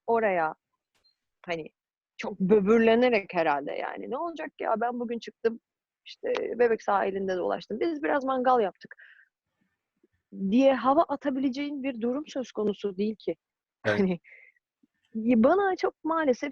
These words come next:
Speaker 1: cahilce geliyor. Yani, ımm, bunun için belli bir olgunluk gerekiyor, belli bir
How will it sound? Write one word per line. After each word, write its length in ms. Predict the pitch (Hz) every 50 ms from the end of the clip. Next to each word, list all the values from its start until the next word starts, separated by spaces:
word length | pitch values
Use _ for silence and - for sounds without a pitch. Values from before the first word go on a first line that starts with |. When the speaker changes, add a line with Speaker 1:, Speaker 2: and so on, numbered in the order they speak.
| -
Speaker 1:
cahilce 520 | 208 240 233 240 247 254 320 311 254 240 202
geliyor. 440 | 180 180 170 160 160 156 160 - - _ _ _ - -
Yani, 280 | 185 190 196 196 190 - _ _ _ _ _ _ _ _ _ _ -
ımm, 580 | - 202 208 208 208 214 208 208 208 208 202 202 - _ _ _ - -
bunun 260 | 220 220 269 302 311 311
için 300 | 294 - - 302 294 - -
belli 380 | 240 233 269 294 302 311 285
bir 140 | 277 269 - -
olgunluk 480 | 233 240 247 247 254 254 262 262 - -
gerekiyor, 520 | 208 175 165 160 - - 185 202 233 226
belli 240 | 226 214 208 220 220
bir 120 | 220 214